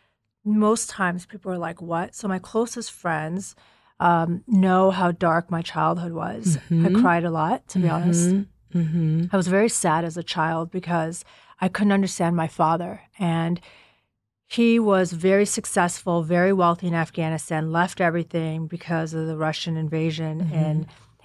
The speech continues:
Speaker 1: eighty and came here. And so for him, it was even shocking. So he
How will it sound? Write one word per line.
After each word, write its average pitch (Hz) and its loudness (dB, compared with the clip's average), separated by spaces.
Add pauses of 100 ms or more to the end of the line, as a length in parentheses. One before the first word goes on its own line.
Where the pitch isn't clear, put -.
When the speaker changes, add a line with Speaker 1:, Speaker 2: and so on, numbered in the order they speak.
(120)
Speaker 1:
eighty 175 2
and 170 -2
came 190 0
here. 170 0
And 180 2
so 170 -2 (120)
for 185 -4
him, 220 2
it 175 0
was 170 -6
even 160 -6
shocking. 156 -8
So 170 -8
he 180 -2